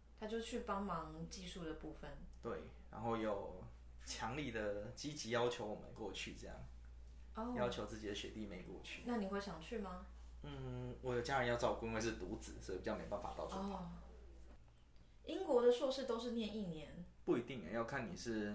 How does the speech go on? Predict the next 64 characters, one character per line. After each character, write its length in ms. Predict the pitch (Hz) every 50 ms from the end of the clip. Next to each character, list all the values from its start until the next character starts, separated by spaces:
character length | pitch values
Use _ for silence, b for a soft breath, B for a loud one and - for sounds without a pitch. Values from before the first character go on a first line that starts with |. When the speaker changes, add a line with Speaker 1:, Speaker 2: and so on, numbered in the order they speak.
| 104 -
Speaker 2:
哪 140 | - 107 113
一 60 | 120
种 180 | - 110 104
类 140 | 113 233 214
型。 140 | 208 - -
Speaker 1:
什 40 | -
么？ 60 | -
Speaker 2:
它 60 | - 214
好 80 | 214
像 180 | - 196 175 -
有 60 | 113
四 180 | - - 165 127
种 200 | 110 110 104 113
类 120 | 120 113
型 160 | - - 95
的 80 | 87 -
硕 180 | - 117 -
士， 220 | - - - - 85 - - - - - - - - - - - - - - -
但 140 | 135 135
是 80 | 123 143
我 60 | 131
没 120 | 110 107 107
有 140 | 101 101
很 140 | 104 104 104
仔 120 | - 101 95
细 140 | - 113
去 180 | 107 113 113 95
研 120 | 76 - 85
究。 240 | 85 107 87 78 - - - - - -
Speaker 1:
嗯。 220 | - 202 190 180 -
Speaker 2:
像 280 | 165 143 120 120 110
医 100 | 117 123
学 240 | 120 - - 90 85
的 140 | 90 92 98
或 160 | 110 120 113
是 340 | - 113 117 113 110 107 107
法 220 | 107 - 101 82
律 140 | 110 113 107
的 40 | 104
就 80 | 107
要 60 | 107 104
念 160 | 113 104 92
比 40 | 87
较 160 | 92 90 98
久。 160 | - - - - - - -
Speaker 1:
哦， 120 | - 196
当 200 | 185 - 247 262
然 100 | 247 220
那 80 | 220 226
是 140 | 220 220 208
比 80 | 170
较 120 | 160 170 170
例 180 | 170 175 180 170
外 240 | 170 170 165 - -
的。 160 | - - -
Speaker 2:
对， 160 | - 113 98 - - - - - - - - - -
然 100 | 110 113
后 240 | 113 117 117 113 - -
我 80 | 107
们 120 | 110 110 110
这 120 | 120 127
一 80 | 131 127
种 180 | 120 101 101
是 540 | 101 - 117 113 113 110 107 104 92 87 -